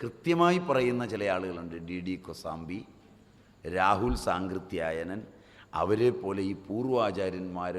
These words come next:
ഉണ്ടായിരുന്ന സമയത്ത് അവരുടെ അടുക്കളയിലോ അവരുടെ തോട്ടത്തിലോ ഞാൻ ഉണ്ടാകാത്തതുകൊണ്ട് കൃത്യമായ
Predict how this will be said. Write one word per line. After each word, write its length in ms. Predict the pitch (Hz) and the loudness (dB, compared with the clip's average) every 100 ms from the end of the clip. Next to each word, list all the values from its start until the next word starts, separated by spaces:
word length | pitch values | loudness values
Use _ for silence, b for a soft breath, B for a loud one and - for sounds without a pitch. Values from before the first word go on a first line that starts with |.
| 92 - 90 | -6 -8 -8
ഉണ്ടായിരുന്ന 680 | 101 104 113 117 110 107 95 - | -4 0 2 0 -2 -6 -8 -8
സമയത്ത് 480 | 85 90 90 - 117 - B B - 87 | -8 -8 -6 -4 -6 -6 B B -4 0
അവരുടെ 360 | 101 120 120 104 | 4 4 4 2
അടുക്കളയിലോ 800 | 85 98 - 110 107 104 101 107 113 - B B 87 | 2 -4 -2 -2 0 0 0 0 -2 -6 B B -2
അവരുടെ 320 | 98 104 101 - | 0 0 -4 -4
തോട്ടത്തിലോ 680 | 98 110 - 113 - 107 104 101 92 | -4 -4 -4 -6 -4 -2 -2 -2 -4
ഞാൻ 160 | 95 101 | -4 -4
ഉണ്ടാകാത്തതുകൊണ്ട് 1300 | 92 104 120 127 127 120 - 107 98 85 85 82 90 113 - B B - | -2 4 6 8 6 4 2 -4 -2 -2 -4 -4 -4 -4 -6 B B -8
കൃത്യമായ 800 | 104 104 - - 170 156 143 135 | -6 -6 -6 4 6 6 6 6